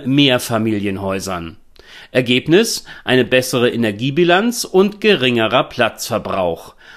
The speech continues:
Auf der gleichen Fläche, auf der man fünfundzwanzig Einfamilienhäuser bauen kann,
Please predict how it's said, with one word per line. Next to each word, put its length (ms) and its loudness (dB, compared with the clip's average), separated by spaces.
Auf 180 0
der 160 0
gleichen 580 0
Fläche, 580 0
auf 200 -4
der 120 2
man 220 0
fünfundzwanzig 920 -2
Einfamilienhäuser 1080 0
bauen 420 0
kann, 340 -2